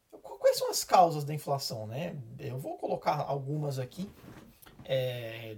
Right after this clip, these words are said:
há várias, né? Eu vou colocar só as principais aí, que eu acredito que são as principais, né?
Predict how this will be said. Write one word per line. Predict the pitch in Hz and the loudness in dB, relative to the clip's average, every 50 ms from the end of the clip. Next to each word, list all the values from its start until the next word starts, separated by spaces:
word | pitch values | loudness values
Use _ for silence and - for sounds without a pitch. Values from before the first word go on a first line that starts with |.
| 110 | -12
há | - - - 101 | -10 -6 -6 -6
várias, | - 151 139 147 170 151 123 113 | 0 4 6 6 6 6 4 -2
né? | 123 139 147 135 | -4 -2 -2 -2
Eu | 127 135 | -2 -2
vou | - - | -6 -6
colocar | 170 170 - - - | -8 -6 -6 -6 -8
só | - | -6
as | 269 - | -8 -12
principais | - - - - - - 160 - - 156 160 143 | -10 -10 -10 -8 -8 -10 -6 2 2 2 2 2
aí, | 147 | -2
que | 139 - | -4 -6
eu | 127 | -8
acredito | - - 147 139 165 - | -6 -6 -8 -8 -8 -10
que | - - | -8 -8
são | 175 160 | -8 -8
as | - | -8
principais, | - 165 175 170 - - - - 127 123 120 113 110 | -10 -10 -8 -8 -8 -10 -6 -6 -6 -4 -4 -8 -8
né? | 120 131 | -8 -10